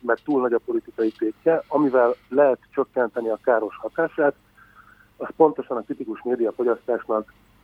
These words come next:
a, az elősegítése, például az oktatás által. Ez Magyarországon egy darabig valószínűleg nem fog megtörténni, hiszen ez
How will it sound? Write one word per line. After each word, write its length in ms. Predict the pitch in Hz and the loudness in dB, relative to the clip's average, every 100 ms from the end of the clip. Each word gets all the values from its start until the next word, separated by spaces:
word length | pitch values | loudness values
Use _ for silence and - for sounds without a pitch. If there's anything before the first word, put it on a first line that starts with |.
| _ | _
a, 340 | 123 110 107 104 - | -4 -2 -2 -6 -8
az 140 | 120 | 0
elősegítése, 600 | 131 127 - 113 107 - | 2 2 0 -6 -8 -10
például 340 | 113 135 127 120 | -2 0 4 2
az 100 | 110 | 2
oktatás 480 | 123 - - 107 127 | -2 -4 -4 -2 0
által. 260 | 135 143 | 0 2
Ez 80 | 117 | 0
Magyarországon 680 | 135 139 127 113 - 113 110 | 2 2 2 0 0 -2 -2
egy 100 | 110 | -2
darabig 300 | 120 117 113 | -2 0 -2
valószínűleg 380 | 117 120 - 117 | 0 -2 -2 0
nem 180 | 123 123 | 0 0
fog 140 | 127 107 | -4 -8
megtörténni, 720 | 107 - 120 - 135 147 170 - - | -10 -8 -8 -6 -4 -4 -4 -8 -14
hiszen 240 | 117 - | -10 -2
ez 120 | 113 | -2